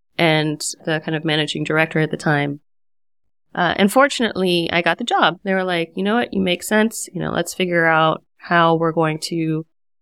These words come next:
apply operational rigor to this kind of burgeoning business."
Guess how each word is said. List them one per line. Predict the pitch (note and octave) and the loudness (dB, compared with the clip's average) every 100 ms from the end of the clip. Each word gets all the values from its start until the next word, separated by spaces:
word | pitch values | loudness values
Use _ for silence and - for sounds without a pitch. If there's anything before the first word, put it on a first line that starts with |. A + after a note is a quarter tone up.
| - | -14
apply | - - D#3+ D3+ | -4 0 2 2
operational | D3 D3+ D3+ D3 E3 C#3+ | -2 0 0 0 -4 -4
rigor | D3 D3 C#3 | -4 -2 -4
to | D#3 D#3 | -6 -6
this | D3 D#3 - | -4 -4 -6
kind | - D3 | -8 -10
of | D#3+ _ _ _ _ _ _ | -12 _ _ _ _ _ _
burgeoning | D#3+ E3 E3 D#3 D3 | 4 6 4 2 4
business." | D3 C#3+ D3 F3+ - | 2 2 -2 -2 -6